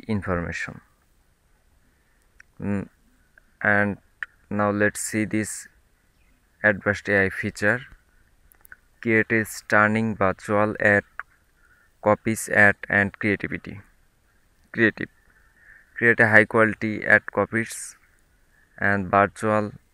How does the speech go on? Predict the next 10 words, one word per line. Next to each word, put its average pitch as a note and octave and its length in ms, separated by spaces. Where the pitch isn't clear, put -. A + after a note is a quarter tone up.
enhancement G#2+ 680
and F#2+ 360
customization A2 1120
your G2 260
choice. - 640
And G#2 380
expertly A#2+ 720
designed G#2+ 580
and G2+ 440
advertising A#2+ 1000